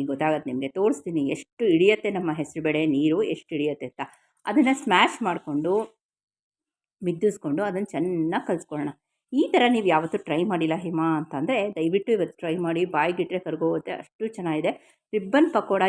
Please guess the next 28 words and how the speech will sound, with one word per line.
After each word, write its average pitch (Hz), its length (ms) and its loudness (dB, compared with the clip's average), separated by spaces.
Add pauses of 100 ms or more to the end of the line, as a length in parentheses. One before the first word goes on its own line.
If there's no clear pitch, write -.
(140)
ಯಾರಿಗೂ 180 340 2
ಗೊತ್ತಾಗಲ್ಲ 165 440 0
ನಾವು 160 160 -2
ಹೆಸರು 143 280 -6
ಬೇಳೆ 156 160 2
ಹಾಕಿ 156 220 -8
ಮಾಡಿದ್ದೀವಿ 131 400 -4
ಅಂತ. 123 100 -10 (120)
ನಾನು 202 120 -2
ನಿಮಗೆ 208 240 -6
step - 160 -8 (100)
by 175 140 -2
step - 140 -10 (100)
ತೋರಿಸ್ತೀನಿ 143 400 -6
ಯಾವ 139 180 -4
ರೀತಿ 139 220 -8
ಅಂತ. 135 120 -12 (100)
ನೋಡಿ 240 140 0 (100)
ಕನ್ಸಿಸ್ಟೆನ್ಸಿ 185 640 -2
ನೋಡ್ಕೊಳ್ಳಿ 143 420 -6
ಫ್ರೆಂಡ್ಸ್, 254 260 -4
ಅದಕ್ಕೆ 220 300 -6
ನಾನು 190 140 -2 (100)
ವಿಡಿಯೋ 160 240 0
ಎಲ್ಲೂ 190 200 -2
ಸ್ಕಿಪ್ - 280 -8
ಮಾಡಿದೆ, 160 220 -2 (500)
ಫುಲ್ಲು 403 400 4